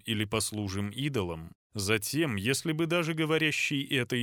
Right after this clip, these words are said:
исцелил слепого или воскресил мертвого, не слушай его и после этого. Почему? Потому что Бог, искушая тебя, попустил ему сделать это не от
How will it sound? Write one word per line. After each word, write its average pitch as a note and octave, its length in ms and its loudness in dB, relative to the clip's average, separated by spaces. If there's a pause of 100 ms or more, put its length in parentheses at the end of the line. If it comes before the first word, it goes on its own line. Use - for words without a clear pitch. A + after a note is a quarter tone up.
исцелил A#2+ 560 0
слепого A#2 580 0
или G2+ 240 2
воскресил A2 640 0
мертвого, G#2+ 680 0
не G2+ 200 0
слушай F3 480 0
его D3 420 2
и A#2+ 120 2
после G#2 500 0
этого. E2 400 -6 (460)
Почему? A2 580 -2 (500)
Потому A2 320 2
что - 180 0
Бог, C3 380 0
искушая B2+ 680 0
тебя, F2 360 -4
попустил C3+ 600 -2
ему F3 260 0
сделать D#3+ 560 0
это D3 220 2
не C3 140 4
от A#2 160 4